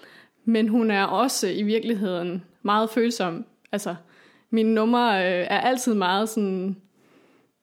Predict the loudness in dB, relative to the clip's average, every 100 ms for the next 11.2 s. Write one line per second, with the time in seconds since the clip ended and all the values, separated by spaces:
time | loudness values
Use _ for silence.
0 | _ -10 -8 -6 -8 -8 -10 _ -4 -2
1 | 2 2 2 0 0 -2 0 0 0 0
2 | 2 0 -2 -10 -20 -8 0 2 4 2
3 | 2 0 0 0 0 0 -2 -10 -8 -8
4 | -8 -10 -12 -14 -6 -2 0 2 2 2
5 | -2 -2 -2 -2 0 0 2 2 0 -2
6 | -2 0 0 2 2 2 0 0 2 4
7 | 2 -2 -2 -2 -6 -12 _ -20 -20 -20
8 | _ _ _ _ _ 0 2 2 2 2
9 | 2 4 2 0 0 0 0 -2 -2 0
10 | 2 2 2 0 0 2 2 2 0 0
11 | 2 2